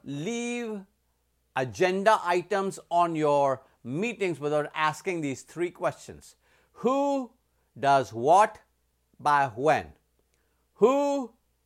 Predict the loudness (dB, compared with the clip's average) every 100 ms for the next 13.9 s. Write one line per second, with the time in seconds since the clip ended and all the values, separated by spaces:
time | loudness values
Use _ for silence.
0 | -12 -2 -2 -2 0 4 4 2 -8 _
1 | _ _ -4 0 0 -2 -4 -4 -10 2
2 | 4 4 0 _ _ -4 -2 0 2 2
3 | 2 2 2 -2 -6 -8 _ _ _ _
4 | _ _ -6 2 4 4 -4 _ _ _
5 | _ _ _ 0 4 4 4 0 -2 -6
6 | -8 0 4 4 2 0 0 2 2 2
7 | -2 0 0 0 -4 -4 -10 _ _ _
8 | -4 -2 4 6 4 4 4 4 0 -8
9 | -2 -2 0 0 0 2 2 4 2 2
10 | -6 _ -8 -2 -2 2 4 4 4 2
11 | 4 4 4 2 -4 -14 _ _ _ _
12 | _ _ _ -10 -10 _ -4 4 4 4
13 | 2 0 2 0 -4 -6 -6 -6 -8